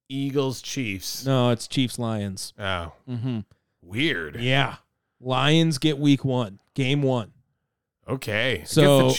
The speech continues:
Speaker 1: Chiefs. I mean, it's,
Speaker 2: right.
Speaker 1: it's a decent game. And like I said, I, I think very highly of these fucking Lions, dude.
Speaker 2: Right, but you can't really base their season off what they do against the Chiefs either.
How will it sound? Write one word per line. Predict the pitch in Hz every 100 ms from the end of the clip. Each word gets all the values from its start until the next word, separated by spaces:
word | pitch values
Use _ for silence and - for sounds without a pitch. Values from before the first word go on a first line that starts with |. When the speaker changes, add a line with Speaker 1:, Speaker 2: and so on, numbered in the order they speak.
| 120
Speaker 1:
Chiefs. | 170 135 - - -
I | 196
mean, | 202
it's, | 202 -
Speaker 2:
right. | 262
Speaker 1:
it's | 269
a | 320
decent | 160 139 170 127
game. | 92 104 127 104 - - -
And | 180
like | 214
I | 220
said, | 220 -
I, | 120 147 165 _ -
I | 117 147
think | 160 202 180
very | 156 156 156
highly | 147 151 147 143
of | 131
these | 131 135 127 -
fucking | 139 123 131
Lions, | 117 113 123 120 101
dude. | 101 107 104 98 - -
Speaker 2:
Right, | 220 214 151
but | 202
you | 208 208
can't | - 226 220 170
really | 147 151 147 135 127 120 107 _ _ _
base | 127 123 117 -
their | - 117 101
season | - 120 107 110
off | 104 98
what | 120 113
they | 104
do | 101 113
against | 117 127 -
the | 113
Chiefs | - 82 - -
either. | - - 65